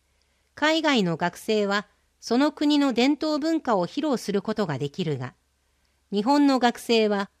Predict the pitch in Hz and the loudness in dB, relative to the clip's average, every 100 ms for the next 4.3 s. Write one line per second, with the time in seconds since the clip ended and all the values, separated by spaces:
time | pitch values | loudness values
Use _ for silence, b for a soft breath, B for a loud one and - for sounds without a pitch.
0 | _ - 247 285 254 277 269 247 285 240 | _ -2 2 2 2 2 0 -2 -2 0
1 | 165 - _ - 196 311 302 247 - 165 | 0 -6 _ -8 -4 -2 0 0 -2 -6
2 | 175 143 127 - _ - _ _ _ _ | -6 -6 -10 -14 _ -20 _ _ _ _
3 | _ _ _ _ _ _ _ _ - 233 | _ _ _ _ _ _ _ _ -2 2
4 | 247 233 | 2 2